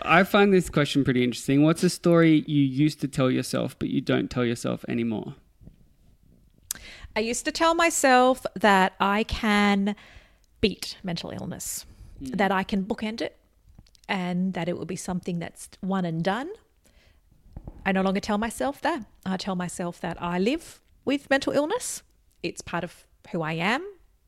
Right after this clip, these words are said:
Speaker 2: It's imperfect, but beautiful in other ways.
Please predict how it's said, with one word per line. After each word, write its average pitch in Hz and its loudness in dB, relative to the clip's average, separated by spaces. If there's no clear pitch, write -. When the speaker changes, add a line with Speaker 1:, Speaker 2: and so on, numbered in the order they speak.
Speaker 2:
It's - -12
imperfect, 214 0
but - -12
beautiful 190 -6
in 175 -4
other 170 -6
ways. 226 -2